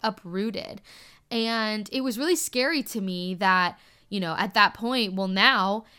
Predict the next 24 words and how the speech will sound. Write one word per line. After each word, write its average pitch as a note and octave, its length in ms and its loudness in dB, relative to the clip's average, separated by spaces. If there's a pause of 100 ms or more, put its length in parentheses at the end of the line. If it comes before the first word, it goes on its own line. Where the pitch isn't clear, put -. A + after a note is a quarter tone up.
(160)
everything A3+ 560 -2
that G#3+ 120 0
I F#3 220 0
own G#3 600 -4 (280)
is G3 640 -2
in A3 280 -2
the A3 60 0
storage A#3+ 440 -2
unit G3 260 -4
that F#3+ 160 0
we F#3+ 120 -8
have F3 260 -4
here. - 420 -6 (260)
Everything B3 500 -2
that A#3+ 100 2
I A3 100 2
own, G#3 260 -4
because G#3+ 280 -4
I G#3+ 80 -2
don't A3 240 -2
have G#3+ 180 2
a F#3+ 60 4
house G#3+ 320 2
anymore. D3 480 -10